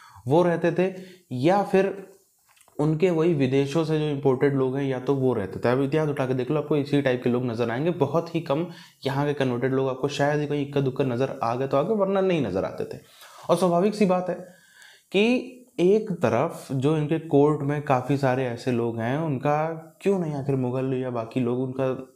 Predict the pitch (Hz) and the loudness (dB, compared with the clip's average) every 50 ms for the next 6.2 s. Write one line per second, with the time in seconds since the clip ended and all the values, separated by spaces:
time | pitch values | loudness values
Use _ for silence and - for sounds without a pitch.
0 | - 123 123 123 135 - 160 156 139 131 120 120 113 101 117 120 - - - 120 | -8 -6 -4 -4 0 2 2 2 2 0 0 -2 -2 -2 -4 -6 -10 -6 -4 -4
1 | 110 - 107 104 117 160 165 175 190 180 180 180 180 185 180 170 170 - 160 170 | -2 -2 -2 0 0 0 2 2 2 2 2 2 0 0 0 -2 -2 -2 -2 -2
2 | 165 151 123 117 113 127 160 170 - - 139 131 120 123 123 120 113 110 - 117 | 0 -2 -2 -2 0 0 0 0 0 0 0 2 2 0 0 0 -4 -2 0 0
3 | 113 110 110 107 101 143 190 175 156 180 - - 175 147 139 139 131 135 147 147 | 0 2 2 0 2 2 0 0 0 0 0 0 -2 -2 -2 0 0 0 0 0
4 | 131 127 139 143 147 147 143 135 - - - - - - 131 135 135 135 - 156 | 2 2 2 2 2 2 0 -2 -6 -10 -14 -16 -8 -2 0 0 0 2 0 0
5 | 147 151 147 143 143 143 143 143 147 131 135 135 143 147 160 151 156 143 131 135 | 0 2 2 0 0 0 2 2 2 2 4 2 2 0 0 0 0 0 0 0
6 | 131 - 135 143 | 2 2 2 2